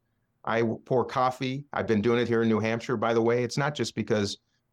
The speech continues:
it's fun, which it is. It's because I get to sit in the back of the house in the kitchen with the, the workers who actually make this country happen. I get to sit in counters, uh, with people who are really struggling, and I get to serve food to people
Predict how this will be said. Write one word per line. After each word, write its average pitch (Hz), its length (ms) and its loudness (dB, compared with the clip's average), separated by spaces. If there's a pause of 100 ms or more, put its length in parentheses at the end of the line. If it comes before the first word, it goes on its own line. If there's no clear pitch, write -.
(100)
it's - 140 -6
fun, 143 480 -2
which 101 220 -2
it 98 100 0
is. 135 380 0 (340)
It's - 140 -6
because 120 240 0
I 123 100 0
get 123 160 -2
to 120 80 -2
sit 135 220 -2
in 123 80 2
the 117 60 2
back 117 280 -2
of 120 40 -2
the 113 60 0
house 117 320 -2
in 117 80 -2
the 104 60 -2
kitchen 117 420 -2
with 101 220 -2
the, 101 320 0 (180)
the 110 80 0
workers 110 480 0
who 110 120 2
actually 110 280 0
make 107 240 0
this - 140 -6
country 107 360 -2
happen. 113 340 -2
I 107 100 0
get 107 160 -2
to 98 100 -4
sit - 300 -2
in 98 240 -4
counters, 120 560 -2 (320)
uh, 98 200 -4
with 98 160 -2
people 123 240 -2
who 107 80 0
are 98 100 2
really 107 200 2
struggling, 113 480 0
and 107 80 0
I 110 80 -2
get 110 140 -2
to 95 100 -10
serve 110 380 -2
food 190 180 0
to - 80 -2
people 95 480 -2